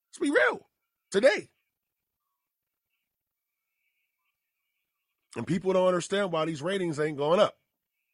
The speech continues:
'Cause, man, look, and the characters, trash. Trash. Trash. Come on, man. One of these days,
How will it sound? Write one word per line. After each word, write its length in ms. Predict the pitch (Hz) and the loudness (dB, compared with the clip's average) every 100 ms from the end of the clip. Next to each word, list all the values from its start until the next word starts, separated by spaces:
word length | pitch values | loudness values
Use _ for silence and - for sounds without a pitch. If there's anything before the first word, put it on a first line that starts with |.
| _ _ _ | _ _ _
'Cause, 220 | 208 208 | -6 -6
man, 200 | 208 220 | -6 -8
look, 360 | 233 160 175 - _ _ _ _ _ _ - | -8 -10 -14 -16 _ _ _ _ _ _ 0
and 120 | 226 | 0
the 60 | 190 | 0
characters, 560 | - 262 262 131 - | 4 6 6 2 -14
trash. 560 | 147 254 320 302 - - _ _ _ _ - | -4 -2 2 2 0 -12 _ _ _ _ -6
Trash. 580 | 262 339 370 330 - - _ _ _ _ _ _ _ _ _ _ _ _ | 4 6 6 4 0 -18 _ _ _ _ _ _ _ _ _ _ _ _
Trash. 720 | - 180 196 196 139 - - _ _ _ _ _ _ _ _ _ _ - | -6 4 8 8 6 -2 -18 _ _ _ _ _ _ _ _ _ _ -14
Come 120 | 233 | -8
on, 240 | 156 78 65 | -6 -8 -8
man. 300 | 110 139 139 _ _ _ _ _ _ | -6 -6 -8 _ _ _ _ _ _
One 200 | - 180 | 2 4
of 60 | 220 | 4
these 140 | 202 | -2
days, 380 | 156 165 151 - | -2 -2 -2 -8